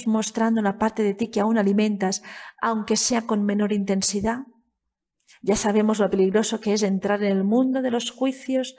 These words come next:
las opiniones y las críticas. Eso nos da demasiado poder respecto al ser criticado. Nos hace sentir mejores que él.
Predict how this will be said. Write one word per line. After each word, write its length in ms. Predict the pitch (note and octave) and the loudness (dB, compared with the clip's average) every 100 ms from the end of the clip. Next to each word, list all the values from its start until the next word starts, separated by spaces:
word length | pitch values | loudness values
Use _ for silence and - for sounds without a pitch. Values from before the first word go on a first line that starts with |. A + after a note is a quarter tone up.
| - - - | -20 -14 -2
las 200 | G3+ G3+ | 0 0
opiniones 640 | G3 G3+ G#3 A3+ A3 A3+ - | 0 0 2 2 2 0 -2
y 80 | |
las 260 | G#3+ G3 - | 0 0 -2
críticas. 680 | A3+ G#3 G3 - - - - _ - - | -4 -4 -6 -8 -8 -10 -14 _ -20 -4
Eso 260 | G#3+ A#3+ | 0 0
nos 160 | G#3 G3+ | 0 0
da 100 | F#3+ | 0
demasiado 560 | F#3+ F#3+ - A#3+ C4 | 0 0 0 0 0
poder 400 | C4 A3+ B3 C4 - | -2 0 0 0 -4
respecto 720 | G3+ G3+ G3 - G#3 G3+ G3 | 0 0 0 -2 -4 0 0
al 120 | F#3 | 0
ser 300 | F3+ - B3+ | 0 -2 -4
criticado. 720 | - B3 A3+ A3 A#3 - - _ _ _ _ - | -6 -6 -4 -4 -4 -4 -8 _ _ _ _ -14
Nos 240 | - - | -10 -4
hace 180 | G#3 A3 | -2 -2
sentir 540 | G#3+ F#3 - - A#3 | -2 -4 -6 -2 -2
mejores 720 | G3 F3+ - A#3+ C#4+ A3+ - - | -2 -4 -2 0 0 -2 -4 -6
que 240 | F#3 - | -4 -4
él. 200 | - - | -4 -8